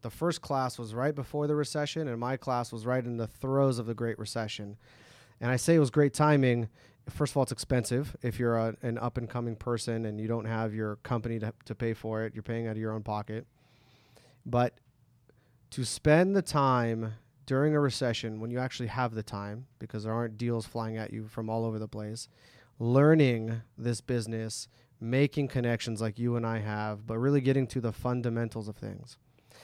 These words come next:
That's how you and I met. You were the instructor of the first class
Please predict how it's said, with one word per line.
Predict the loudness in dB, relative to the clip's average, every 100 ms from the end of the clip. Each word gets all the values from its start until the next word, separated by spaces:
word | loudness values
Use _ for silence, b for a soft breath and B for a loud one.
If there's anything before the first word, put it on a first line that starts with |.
| B B B
That's | 4 4
how | 4
you | 6 6
and | 6
I |
met. | 6 4 4
You | 4
were | 6 6 4
the | 2 2
instructor | 2 4 2 4 4 4 2 -2
of | -2 -2
the | -2
first | -8 -2 2 2 -2
class | -4 -2 -2 -4 -8 -12